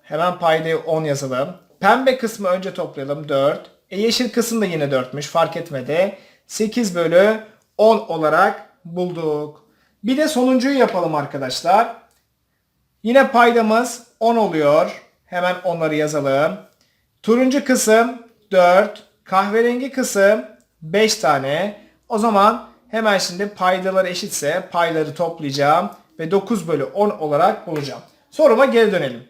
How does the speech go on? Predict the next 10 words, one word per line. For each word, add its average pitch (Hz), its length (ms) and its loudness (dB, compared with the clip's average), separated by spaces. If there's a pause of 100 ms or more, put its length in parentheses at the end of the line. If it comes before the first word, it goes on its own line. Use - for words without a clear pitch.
Ne 262 160 -4
istiyordu 262 320 -4
benden? 170 480 0 (460)
En 294 480 0
büyük 269 300 -2
kesir 240 320 -4
ile 240 160 2
en 254 420 0
küçük - 320 -10
kesir. 147 400 -8